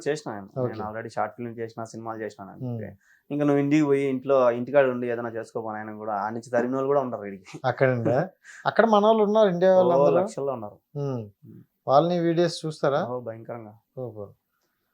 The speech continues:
Speaker 1: నా ఛానల్ స్టార్ట్ చేసిన తర్వాత చాలా మంది బయటకు వచ్చినాయి, YouTube
Speaker 2: మ్మ్.
Speaker 1: ఛానల్ అన్ని.
Speaker 2: ఓ.
Speaker 1: "అరే, ఈయన చేస్తున్నాడు." అంటే నేను,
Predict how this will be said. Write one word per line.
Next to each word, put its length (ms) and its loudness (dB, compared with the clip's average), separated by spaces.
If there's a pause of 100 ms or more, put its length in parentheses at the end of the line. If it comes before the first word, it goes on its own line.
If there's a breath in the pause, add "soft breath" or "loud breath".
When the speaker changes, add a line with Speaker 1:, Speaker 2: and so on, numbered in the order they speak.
Speaker 1:
నా 160 -2
ఛానల్ 360 2
స్టార్ట్ 300 6
చేసిన 180 -2
తర్వాత 500 0
చాలా 160 6
మంది 460 -2
బయటకు 300 -4
వచ్చినాయి, 300 -12 (180)
YouTube 180 -2
Speaker 2:
మ్మ్. 160 -6
Speaker 1:
ఛానల్ 180 -10
అన్ని. 280 -14 (300)
Speaker 2:
ఓ. 20 2
Speaker 1:
"అరే, 340 4
ఈయన 120 -4
చేస్తున్నాడు." 460 -6
అంటే 180 2
నేను, 480 4